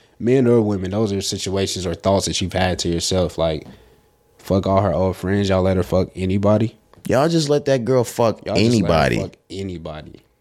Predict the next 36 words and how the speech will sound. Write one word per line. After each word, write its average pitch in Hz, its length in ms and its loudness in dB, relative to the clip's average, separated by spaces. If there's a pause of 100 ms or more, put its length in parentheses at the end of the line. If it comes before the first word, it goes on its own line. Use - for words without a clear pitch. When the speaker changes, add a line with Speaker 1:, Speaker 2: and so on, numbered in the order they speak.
(140)
Speaker 2:
Like, 104 180 0
and 98 140 2
y'all 120 220 2
told 127 320 2
her 120 100 2
to 107 100 2
do 95 240 2
it. - 160 -4
Like, 80 400 2
Speaker 1:
<laughs> - 140 -20
That 101 200 -4
hurts. 110 340 -6
Speaker 2:
y'all 110 140 2
told 127 200 2
her 117 60 2
that 113 140 4
was 104 140 0
okay. 90 500 0
Speaker 1:
Yeah, 110 240 -2
man. 95 360 -6
Everybody 101 440 -2
done 95 100 -2
probably 98 280 -2
been 98 180 -2
through 95 160 -2
a 92 40 -2
situation 95 460 -2
like 92 140 -2
that. 90 140 0
That's, - 260 -2
like 95 240 -8
you 90 60 -4
said, 95 200 -2
it's 90 120 -2
so 104 160 2
relatable. 92 560 0